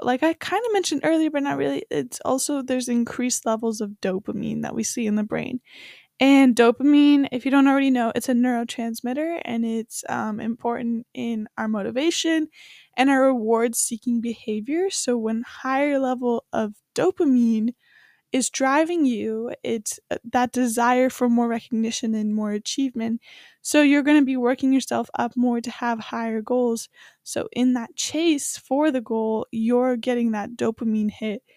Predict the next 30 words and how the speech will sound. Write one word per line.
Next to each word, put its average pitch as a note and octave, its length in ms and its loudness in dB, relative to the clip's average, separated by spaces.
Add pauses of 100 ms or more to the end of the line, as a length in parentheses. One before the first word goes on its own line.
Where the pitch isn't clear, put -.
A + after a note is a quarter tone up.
(360)
to C4+ 160 0
try C4 280 6
and A#3 120 2
get A#3 220 -2
that G3+ 180 -2
goal, - 260 -2
right? G#3+ 360 -2 (480)
So C#4 200 -2
those F4 240 0
are G#4+ 80 2
the G#4+ 120 -2
four C4 480 -2
things B3+ 540 -2
that A#3+ 180 -6
I A#3 180 -6
kind B3 260 2
of A3 140 -2
came A#3 400 0
across C4 640 -2
that - 240 -6 (100)
actually C#4 800 -4 (540)
perfectionists C#4+ 1040 0 (260)
do D4+ 280 4
light C4 260 2
up B3 240 2
different C4+ 400 0
parts C4 280 0
of B3+ 120 -2
the B3 80 0
brains A3 580 0